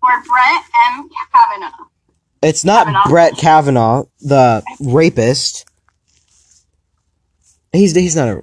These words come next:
Speaker 2: I think the assaulter of women. Didn't he assault women?
Speaker 1: I feel like, yeah, that was
Speaker 2: I
Speaker 1: something
Speaker 2: think,
Speaker 1: happened.
Speaker 2: yeah, I, I think he assaulted people. If someone who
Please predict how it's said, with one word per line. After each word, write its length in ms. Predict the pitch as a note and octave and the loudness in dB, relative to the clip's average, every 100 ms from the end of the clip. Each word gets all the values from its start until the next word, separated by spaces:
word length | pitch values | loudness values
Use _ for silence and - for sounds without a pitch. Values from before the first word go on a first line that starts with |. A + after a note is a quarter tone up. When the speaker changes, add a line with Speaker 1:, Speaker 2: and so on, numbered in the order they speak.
| _ | _
Speaker 2:
I 100 | D3+ | -2
think 320 | D#3+ F3 - _ _ _ | -2 -4 -6 _ _ _
the 180 | D#3 D3+ | -2 0
assaulter 540 | C#3+ - C3 C3+ F3 D3+ | 2 2 0 0 2 0
of 120 | A#2+ | 0
women. 440 | B2 C#3+ F3 F3+ _ _ _ _ _ _ _ _ _ _ _ - | 0 0 0 -4 _ _ _ _ _ _ _ _ _ _ _ 0
Didn't 200 | G#3+ G#4+ | 4 6
he 100 | G#4 | 4
assault 360 | - F3 D#3+ | 4 0 2
women? 440 | C#3 C3+ C#3 D3+ D3+ _ _ _ _ _ _ _ _ _ _ _ _ _ _ _ _ _ | 2 2 2 0 -6 _ _ _ _ _ _ _ _ _ _ _ _ _ _ _ _ _
Speaker 1:
I 140 | - C#4+ | -4 -4
feel 240 | - F4+ | -6 -6
like, 180 | G4+ F4 - - | -6 -8 -10 -10
yeah, 120 | - - | -2 0
that 360 | - - - | 2 0 -2
was 220 | - - _ _ - | -4 -18 _ _ -4
Speaker 2:
I 140 | - | 0
Speaker 1:
something 80 | F#3 | 2
Speaker 2:
think, 140 | A3 - | 2 0
Speaker 1:
happened. 180 | - F3+ | 0 2
Speaker 2:
yeah, 220 | G3 D3+ | 4 4
I, 300 | - D#3 F3+ | 4 4 4
I 40 | |
think 200 | G3+ D#4 | 2 0
he 100 | C#4+ | 2
assaulted 460 | C4 - C#3+ B2+ G#2 | 2 2 0 0 -2
people. 420 | G#2+ F#2+ F2 G#2+ _ _ _ _ _ _ _ _ _ _ _ _ _ - | -2 -4 -6 -8 _ _ _ _ _ _ _ _ _ _ _ _ _ 0
If 280 | G#3 G#3+ - _ _ | 0 0 -6 _ _
someone 560 | - C4+ G4 A4 G4+ G#3 | -4 0 4 4 2 2
who 520 | G#3 F#3 E3+ C3+ | 4 6 4 2